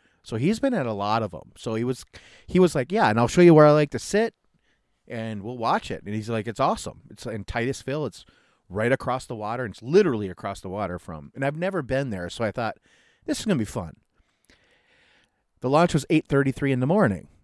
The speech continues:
And so I live about four hours from there.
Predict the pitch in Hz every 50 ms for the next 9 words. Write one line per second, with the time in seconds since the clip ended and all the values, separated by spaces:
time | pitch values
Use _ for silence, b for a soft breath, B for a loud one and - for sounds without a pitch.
0 | _ - - 117 117 117 - 147 127 120 113 110 120 143 139 131 127 127 127 120
1 | 123 104 92 _ _ _ _ - 160 165 175 185 - - - - - - 147 143
2 | 135 131 131 127 123 113 101 98 - - - 131 127 123 95 82 73 - - _
3 | _